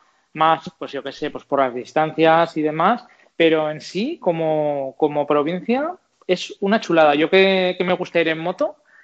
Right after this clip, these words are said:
eh, la provincia de Teruel me encanta para, para andar en moto. Muy chulo. Y, y tienen un montón de casas rurales y de turismo rural y, y está muy bien. Así que ya me, ya nos contaréis a ver qué tal, porque vais a Teruel, ¿no?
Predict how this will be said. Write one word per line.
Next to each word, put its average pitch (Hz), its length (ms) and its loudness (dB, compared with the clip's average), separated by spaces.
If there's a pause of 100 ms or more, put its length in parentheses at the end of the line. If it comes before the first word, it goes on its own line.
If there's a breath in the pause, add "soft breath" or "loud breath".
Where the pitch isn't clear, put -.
(240 soft breath)
eh, 160 460 0
la 156 80 -2
provincia 156 400 -4
de 175 80 -4
Teruel 175 240 -4
me 196 80 -8
encanta 131 400 -10 (120)
para, 135 840 -2 (140)
para 135 440 -2
andar 139 220 -4
en 135 100 -8
moto. - 280 -14 (300)
Muy 160 140 -4
chulo. - 400 -4 (360 loud breath)
Y, 156 200 6
y 147 120 6
tienen 156 200 2
un 165 80 0
montón 160 280 2
de 151 120 2
casas 151 260 0
rurales 208 720 2
y 180 60 -4
de 160 100 0
turismo 147 360 -10
rural 175 480 -2
y, 147 280 -8
y 139 60 -16
está 143 180 -10
muy 147 180 -10
bien. 139 180 -10 (600 loud breath)
Así - 160 -10
que 156 360 6
ya 156 80 6
me, 160 100 2
ya 175 220 2
nos 175 100 -2
contaréis 170 420 2
a 151 60 2
ver 151 160 -2
qué 147 80 -6
tal, 139 140 -6
porque 151 180 -2
vais 165 200 2
a 214 60 2
Teruel, 160 360 0
¿no? 185 240 -12